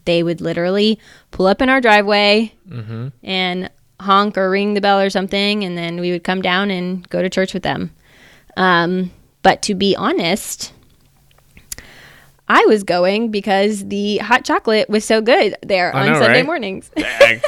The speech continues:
Speaker 2: And it was only a dollar.
Speaker 1: Yes.
Speaker 2: And they always bought it
Speaker 1: So
Speaker 2: for
Speaker 1: good.
Speaker 2: us. <laughs>
Speaker 1: So
Speaker 2: We never
Speaker 1: worth it.
Speaker 2: have, we didn't even have to
Speaker 1: Right?
Speaker 2: actually pay. <laughs>
Speaker 1: Yeah. It was the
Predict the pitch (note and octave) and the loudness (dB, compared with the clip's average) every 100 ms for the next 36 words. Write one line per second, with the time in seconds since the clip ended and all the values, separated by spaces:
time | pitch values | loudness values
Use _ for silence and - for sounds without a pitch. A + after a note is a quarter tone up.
0 | - - - C#3 D3+ D3+ C#3 D3 C#3+ C#3+ | -4 -4 -2 0 2 2 2 2 2 2
1 | A#2+ E3 - C3 B2 B2 - D4+ C#4+ A#3+ | 2 0 2 -2 -2 -6 -6 -4 0 0
2 | - - - - - - C#3 C#3 C3 B2+ | -2 -8 -12 -14 -16 -8 -2 0 2 4
3 | C3 C3+ - B2 A#2 G#2+ C3+ C#3+ A#3+ - | 2 0 2 2 2 -2 0 2 2 0
4 | - - F#3 D#3 D3 C3 B2+ A#2+ A#2+ - | -2 2 0 2 2 4 2 2 -2 -8
5 | C3 C3 C3 F4+ - A#2 G#2+ - - C3 | -6 -4 0 2 4 2 -2 -8 -10 -4
6 | A#2 A#2 - - C#3+ - - - D4 D#4+ | -4 -4 -4 0 0 0 -6 -2 0 0
7 | F4+ F4+ A3 F#3+ C5 - C4 - E4+ | 2 2 2 -2 -6 -6 -4 0 0